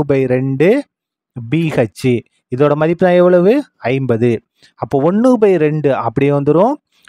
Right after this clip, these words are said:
B யோட மதிப்பு பாருங்க, நாலு ஹச்சு பெருக்கல் இந்த ஹச்சு அப்படியே வந்துரும். B க்கு பதிலா என்ன செஞ்சிட்டோம்? நாலு ஹச்சை மாத்திட்டோம். equal to ஐம்பது. இது பாருங்க,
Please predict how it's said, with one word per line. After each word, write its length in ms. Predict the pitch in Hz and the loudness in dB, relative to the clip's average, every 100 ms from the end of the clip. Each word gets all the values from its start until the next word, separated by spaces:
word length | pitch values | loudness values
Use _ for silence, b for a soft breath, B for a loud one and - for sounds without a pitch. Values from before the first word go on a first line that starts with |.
| b | b
B 200 | 160 262 | 0 2
யோட 100 | 220 | 2
மதிப்பு 340 | 175 170 175 160 | 2 0 -2 0
பாருங்க, 420 | 165 165 196 202 _ | 0 0 -2 -4 _
நாலு 840 | 127 131 135 165 202 196 208 254 - - | -8 -4 -2 0 2 2 0 -2 -6 -6
ஹச்சு 560 | 123 - - 127 175 277 _ _ b b b - | -6 -6 -2 2 2 0 _ _ b b b -2
பெருக்கல் 400 | 160 160 - 233 | 0 0 -2 0
இந்த 240 | 170 202 214 | 0 0 0
ஹச்சு 320 | 165 139 233 | -2 -4 -2
அப்படியே 240 | 156 135 135 | 0 0 0
வந்துரும். 220 | 117 120 | -2 -4
B 140 | 127 196 | -2 -2
க்கு 120 | 202 | 0
பதிலா 100 | 190 | 0
என்ன 200 | 196 190 190 | 0 0 -2
செஞ்சிட்டோம்? 340 | 185 185 269 226 | -2 0 0 -2
நாலு 180 | 147 156 | -2 0
ஹச்சை 200 | 147 131 127 | 0 -2 -4
மாத்திட்டோம். 400 | 117 120 - 120 - _ b b b 160 | -2 -4 -4 -6 -8 _ b b b -4
equal 360 | 175 - 156 143 | -2 0 0 2
to 100 | 220 285 190 | 0 0 -4
ஐம்பது. 540 | 127 135 131 120 110 _ - | -4 -2 -2 -4 -4 _ -4
இது 160 | 165 | -2
பாருங்க, 380 | 175 170 175 214 | 0 0 0 -4